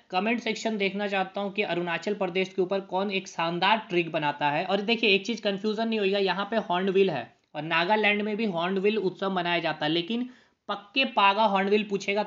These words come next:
तब आप अरुणाचल प्रदेश टिक करेंगे। लेकिन अब मैं इसका एक शानदार आपको बस हिंट दे रहा हूँ,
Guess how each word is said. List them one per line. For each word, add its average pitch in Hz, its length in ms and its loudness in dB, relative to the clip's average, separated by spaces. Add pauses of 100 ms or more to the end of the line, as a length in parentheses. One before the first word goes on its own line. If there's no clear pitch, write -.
तब 202 140 -2
आप 196 180 2
अरुणाचल 165 380 -4
प्रदेश 170 380 -4
टिक 135 180 -6
करेंगे। 107 300 -6 (480)
लेकिन 196 240 2
अब 208 180 0
मैं 240 120 0
इसका 240 220 0
एक 226 120 -2
शानदार 208 400 4
आपको 220 260 2
बस 220 260 0
हिंट 208 220 2
दे 214 140 0
रहा 202 120 2
हूँ, 214 200 2